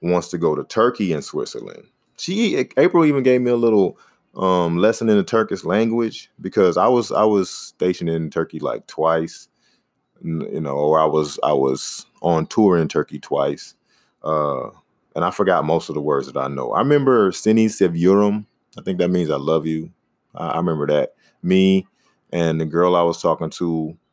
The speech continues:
my homeboy Nava, Steve Nava. I don't know. He don't even listen to the podcast, but if he ever does, he just got a shout out.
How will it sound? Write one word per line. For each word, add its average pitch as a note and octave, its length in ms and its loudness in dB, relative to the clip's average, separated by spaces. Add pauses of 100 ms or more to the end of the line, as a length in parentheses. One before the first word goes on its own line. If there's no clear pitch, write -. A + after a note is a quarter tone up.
(140)
my D#2 140 -4
homeboy F2 680 2
Nava, E2+ 600 0 (480)
Steve A2 420 0
Nava. A2 560 0 (440)
I E2+ 120 -8
don't E2 120 -4
know. D#2 100 -4
He F2 100 -4
don't D2+ 200 -6
even D2+ 180 -8
listen D2 240 -10
to D2+ 80 -12
the - 60 -18
podcast, D#2 500 -4
but G2 100 4
if A2+ 60 0
he B2 120 4
ever G#2+ 180 4
does, G2+ 360 4
he G#2+ 100 -6
just G2 160 -10
got F2 140 -2
a E2+ 60 -4
shout E2 320 -4
out. F2+ 240 -4